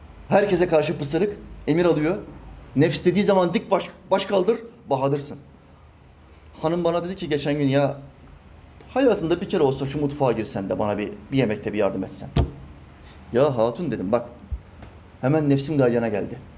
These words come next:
Bahadırlığımı gö-, görün şimdi kardeşler. "Hatun,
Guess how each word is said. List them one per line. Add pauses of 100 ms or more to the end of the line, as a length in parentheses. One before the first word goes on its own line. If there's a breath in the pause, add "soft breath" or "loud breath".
Bahadırlığımı
gö-,
görün
şimdi
kardeşler. (400)
"Hatun,